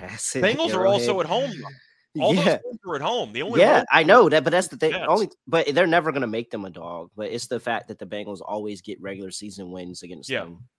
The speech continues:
Speaker 2: Well, my
Speaker 1: I
Speaker 2: point's for the win total, right? They need to lose six games in order to go under. They're gonna be favored in minimum sixteen games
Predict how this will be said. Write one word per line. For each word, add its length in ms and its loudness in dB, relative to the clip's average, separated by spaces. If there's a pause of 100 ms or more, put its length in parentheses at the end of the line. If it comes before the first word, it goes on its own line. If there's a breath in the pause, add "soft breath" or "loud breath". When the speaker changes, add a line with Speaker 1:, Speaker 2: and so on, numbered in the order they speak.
(120)
Speaker 2:
Well, 100 -6
my 80 4
Speaker 1:
I 40 -2 (120)
Speaker 2:
point's 140 -4
for 80 -14
the 80 -4
win 220 -6
total, 280 -8
right? 380 -6
They 80 -6
need 200 -8
to 100 -8
lose 240 -10
six 400 -8
games 600 -10 (120)
in 80 -8
order 160 -4
to 80 -8
go 220 -2
under. 320 -8 (320)
They're 100 -8
gonna 120 -4
be 120 -2
favored 580 -2
in 460 -8
minimum 580 -2
sixteen 680 -8
games 420 -6